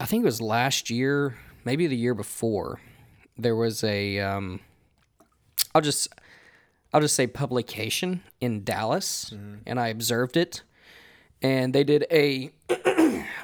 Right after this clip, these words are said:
Speaker 1: winners and losers of the Texas music scene for
Speaker 2: Mm.
Speaker 1: that year. And
Speaker 2: Oh,
Speaker 1: so
Speaker 2: that's, what's the point?
Speaker 1: Well, and I, I get saying, I, I get writing an article and saying, "Hey, this is who did really well this year."
Speaker 2: Right.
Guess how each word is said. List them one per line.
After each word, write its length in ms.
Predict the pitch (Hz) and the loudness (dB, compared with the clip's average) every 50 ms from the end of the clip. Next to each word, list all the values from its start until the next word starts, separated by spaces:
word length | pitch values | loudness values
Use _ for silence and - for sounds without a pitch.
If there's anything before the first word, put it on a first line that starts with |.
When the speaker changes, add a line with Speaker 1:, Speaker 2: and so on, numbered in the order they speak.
| - - | -6 0
Speaker 1:
winners 460 | 123 131 151 165 175 190 190 175 151 | 4 4 6 6 6 4 2 2 2
and 180 | 139 131 123 123 | 2 2 4 4
losers 540 | 139 143 139 123 113 110 101 90 90 - - | 4 4 4 4 2 0 0 0 -2 -2 0
of 160 | - 120 110 | 0 0 0
the 80 | 107 - | 0 -2
Texas 580 | - - 139 127 - - - 143 135 - - - | 0 2 2 2 2 2 0 0 0 0 0 0
music 440 | 117 117 117 113 98 110 104 101 | 2 2 2 2 0 0 -2 -2
scene 500 | - - - 110 104 95 95 85 85 98 - - _ _ _ _ _ - 170 175 | -2 -2 0 0 0 -2 -2 -4 -8 -10 -12 -14 _ _ _ _ _ -14 -6 0
for 140 | 156 131 120 | 2 2 2
Speaker 2:
Mm. 40 | 113 | 4
Speaker 1:
that 200 | 113 107 - - | 2 0 0 -2
year. 320 | 101 98 90 71 67 71 - - _ _ _ _ _ _ _ _ - - - - - _ _ _ - | -4 -6 -4 -6 -8 -10 -14 -20 _ _ _ _ _ _ _ _ -20 -20 -20 -20 -20 _ _ _ 0
And 160 | - 127 135 | 2 2 4
Speaker 2:
Oh, 20 | 127 | 4
Speaker 1:
so 580 | - - 160 147 143 135 131 123 120 117 113 101 | 4 6 6 8 8 8 6 6 6 4 2 0
Speaker 2:
that's, 240 | 101 - - - 110 | -2 -6 -8 -8 -6
what's 160 | 113 - - | -6 -6 -6
the 100 | - 113 | -6 -6
point? 380 | - - - 101 101 98 - - _ _ _ _ | -4 -2 -2 -2 -2 -2 -4 -8 _ _ _ _
Speaker 1:
Well, 280 | 156 180 220 226 220 - - - - - - | 2 4 4 4 4 0 -6 -10 -10 -8 -4
and 200 | - 202 196 190 - - | -4 -2 -2 -2 -2 0
I, 140 | - 175 175 - _ - - - - - - - - - - - | 0 0 0 -2 _ -18 -18 -14 -10 -10 -10 -10 -10 -8 0 2
I 100 | 165 175 | 2 4
get 180 | 175 226 226 - | 6 4 4 4
saying, 340 | - 180 156 147 135 - - - | 4 4 4 4 2 0 2 2
I, 180 | 139 143 - - | 2 2 2 2
I 100 | - 139 | 0 0
get 220 | 143 143 170 175 - | 2 2 2 2 4
writing 240 | 143 143 139 127 117 | 4 4 4 2 2
an 40 | 113 | 2
article 300 | 117 120 123 - - 131 | 2 2 2 2 0 0
and 80 | 120 | 0
saying, 260 | - - 123 120 117 - | 0 0 0 0 0 0
"Hey, 200 | - 143 110 101 | 0 0 -2 0
this 260 | 113 139 156 - - | 2 0 0 2 0
is 120 | 202 - | -2 -2
who 120 | - 180 151 | -2 -2 0
did 220 | 127 135 120 104 | 2 0 0 0
really 280 | - 117 120 123 120 117 | 0 0 2 4 4 2
well 180 | 110 104 98 92 | 2 0 0 0
this 220 | 92 95 - - | -2 -2 -2 -2
year." 180 | 80 64 - - - _ _ - - | -4 -6 -6 -10 -16 _ _ -6 -4
Speaker 2:
Right. 200 | 113 101 92 | -2 -2 -2